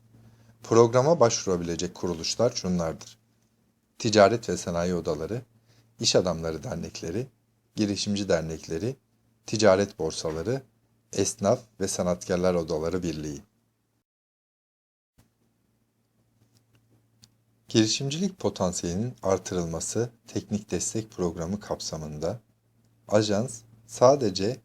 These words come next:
şu alanlarda destek verecektir. Söz konusu alanlardan ilki girişim strateji danışmanı eğitimi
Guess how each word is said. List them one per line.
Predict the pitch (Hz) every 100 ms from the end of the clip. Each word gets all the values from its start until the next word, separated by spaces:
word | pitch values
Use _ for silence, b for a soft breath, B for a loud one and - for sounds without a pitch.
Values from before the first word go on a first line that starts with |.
| _
şu | - 160
alanlarda | 135 98 87 82 80 80
destek | 80 - - 80
verecektir. | 82 80 78 76 - - - _ _ _ _ _ _ _ _ _
Söz | - 180 180
konusu | 151 113 101
alanlardan | 85 82 82 80 78 87
ilki | - 104 - 101 120 _ _ _ _ _ _ _ _ _ _
girişim | 113 110 110 160
strateji | 143 - - 95 92 107 110
danışmanı | 90 87 - 85 82
eğitimi | 82 78 - 85 107